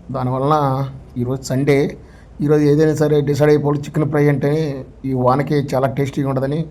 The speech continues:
ఇంట్లో అందరం డిసైడ్ అయిపోయాం. ముఖ్యంగా నేను డిసైడ్ అయిపోయా. కూర ఏగే కొద్దీ చూసావా బంగారపు కలర్ వచ్చింది, ఈ రంగులో వచ్చింది. స్మెల్ అయితే అదిరిపోయింది భయ్యా, నాకైతే నూరు ఊరిపోతుంది భయ్యా. యమాలావిడలాగా చేస్తాను గట్టిగా,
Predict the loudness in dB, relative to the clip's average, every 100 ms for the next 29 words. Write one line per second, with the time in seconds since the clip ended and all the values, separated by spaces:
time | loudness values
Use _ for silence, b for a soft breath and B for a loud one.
0 | B B B -8 -2 0 0 -2 -2 0
1 | 0 -2 -4 -6 -6 -4 4 6 8 6
2 | 2 2 0 0 -4 -8 -10 -18 -20 -20
3 | -20 -20 b b b b b b -20 -20
4 | -20 -20 -20 -4 2 4 6 6 4 2
5 | -2 -2 -2 -2 2 4 2 0 0 2
6 | 2 2 0 0 0 0 0 0 -4 B
7 | B -20 -20 -20 -10 -4 -2 2 2 2
8 | 0 -2 -4 -4 -6 -6 -4 0 2 4
9 | 2 4 4 6 4 2 0 -4 -6 -8
10 | b b b b -18 -18 2 6 8 6
11 | 8 6 6 6 6 8 8 8 10 10
12 | 8 6 2 0 2 4 4 4 0 -4
13 | -18 -20 -20 -20 -20 -20 -20 -6 0 4
14 | 6 6 6 6 4 4 2 2 2 2
15 | 2 2 2